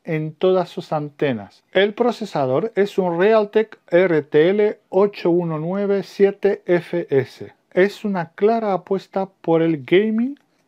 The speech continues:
y el streaming. En la parte trasera tenemos tres salidas lan, que en este caso sí son gigabits. No falta tampoco el puerto U S B para compartir archivos multimedia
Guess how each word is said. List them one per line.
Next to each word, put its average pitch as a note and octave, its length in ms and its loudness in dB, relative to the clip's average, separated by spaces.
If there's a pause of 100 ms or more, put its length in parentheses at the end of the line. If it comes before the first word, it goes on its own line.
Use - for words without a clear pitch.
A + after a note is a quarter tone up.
(100)
y C#3+ 180 0
el D3+ 120 4
streaming. A#2 800 -2 (300)
En F3+ 180 -6
la D#3+ 140 -4
parte A#3 260 -2
trasera F#3+ 540 -2
tenemos F#3 580 -6
tres G3+ 300 0
salidas D#3 600 -2
lan, F#3+ 460 -2
que C3 160 2
en D#3+ 100 0
este F#3+ 280 -2
caso G3 380 -4
sí - 520 -2
son C#3 300 -4
gigabits. A#2 800 -4
No E3 180 0
falta F3+ 480 -2
tampoco C3+ 500 -2
el G#2+ 120 -4
puerto C#3 320 -2
U B2 80 0
S B2+ 200 -2
B F3 180 0
para C3+ 260 -2
compartir B2+ 580 -6
archivos G3 640 -4
multimedia F#3+ 640 -6